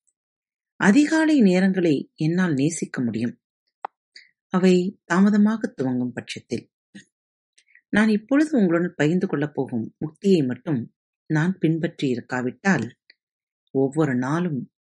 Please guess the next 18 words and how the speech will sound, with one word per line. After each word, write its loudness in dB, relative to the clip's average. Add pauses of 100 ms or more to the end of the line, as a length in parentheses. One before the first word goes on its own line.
(100)
அலாரத்தை -2
தற்காலிகமாக -4
நிறுத்தி -2
வைத்துவிட்டு -8 (640)
கூடுதலாக 2
தூங்கிக் -4
கொண்டிருந்திருப்பேன். -6 (720)
அதோடு, 0 (240)
நான் 2
ஒரு 0
காலை 0
நேர 2
சேவல் 2
அல்ல 2
என்ற -4
என்னுடைய -4
பழைய 0
பல்லவியையே -2